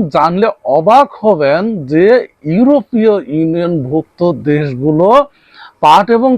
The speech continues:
পাটজাত পণ্যের ক্ষেত্রে বড় ধরনের একটি সম্ভাবনার হাতছানি দিচ্ছে, এবং সেটি কিভাবে, কোন প্রক্রিয়ায়, কিভাবে ডিল করছে,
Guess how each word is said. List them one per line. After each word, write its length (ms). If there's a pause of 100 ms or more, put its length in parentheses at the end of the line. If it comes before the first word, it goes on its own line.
(120)
পাটজাত 500 (180)
পণ্যের 480
ক্ষেত্রে 460 (200)
বড় 220
ধরনের 420 (160)
একটি 220 (220)
সম্ভাবনার 800 (840)
হাতছানি 960
দিচ্ছে, 540 (680)
এবং 280 (120)
সেটি 320 (140)
কিভাবে, 480 (240)
কোন 220 (220)
প্রক্রিয়ায়, 840 (160)
কিভাবে 420 (200)
ডিল 260 (100)
করছে, 520